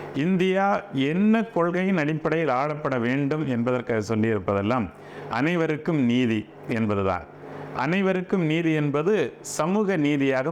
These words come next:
பரிணமிக்க வேண்டும். இந்த சமூகமே ஒரு நீதியான சமூகமாக இருக்க வேண்டும். அதைத்தான் அவர்கள் சொல்ல விரும்புகிறார்கள். நீதியற்ற சமூகங்களுக்கு என்ன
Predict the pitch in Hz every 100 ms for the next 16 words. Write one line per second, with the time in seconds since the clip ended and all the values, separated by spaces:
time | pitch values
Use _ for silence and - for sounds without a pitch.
0 | 151 127 123 131 104 117 95 92 87 -
1 | - 127 123 - 139 226 202 160 120 120
2 | - - - - 180 190 247 269 254 240
3 | 208 202 180 180 160 165 123 107 107 107
4 | 123 170 254 214 170 135 127 113 101 95
5 | 92 95 90 - - - - - - -
6 | 160 240 269 254 220 233 226 208 214 196
7 | 190 180 196 156 156